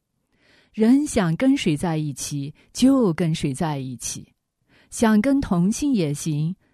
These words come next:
跟动物、玩偶、机器人也可以。想跟谁同居，就跟谁同居。同居之地就是家，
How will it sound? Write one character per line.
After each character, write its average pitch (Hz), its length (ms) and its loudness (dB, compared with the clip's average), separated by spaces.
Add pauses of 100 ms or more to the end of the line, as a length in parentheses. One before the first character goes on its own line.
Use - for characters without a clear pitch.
(120)
跟 262 240 4
动 302 380 0
物、 147 200 -2
玩 165 340 0
偶、 143 340 -2 (180)
机 294 320 -2
器 - 240 -2
人 165 340 2
也 143 140 -2
可 113 340 -8
以。 185 280 -4 (680)
想 208 320 2
跟 302 220 0
谁 208 180 0
同 156 300 -2
居， 208 340 -2 (180)
就 285 340 2
跟 170 240 2
谁 160 180 -2
同 147 300 -6
居。 165 320 -4 (640)
同 190 360 4
居 269 220 -2
之 160 220 -4
地 147 440 -6
就 180 220 0
是 143 180 -6
家， 190 440 -4